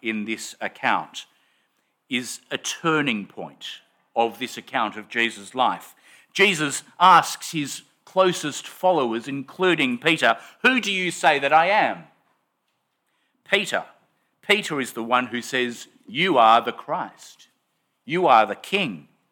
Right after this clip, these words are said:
Now, I wonder what made Peter think that. I wonder what that means.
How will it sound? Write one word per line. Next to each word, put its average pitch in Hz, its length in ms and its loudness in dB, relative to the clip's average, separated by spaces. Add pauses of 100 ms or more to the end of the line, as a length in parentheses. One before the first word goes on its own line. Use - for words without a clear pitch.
(1300)
Now, 170 400 -2 (200)
I 151 100 0
wonder 233 360 -4
what 170 400 -4
made 131 540 -6 (220)
Peter 120 440 -8 (300)
think - 400 -12
that. 73 240 -20 (2000)
I 143 60 -2
wonder 226 300 2
what 170 420 0
that 156 180 -2
means. 135 800 -6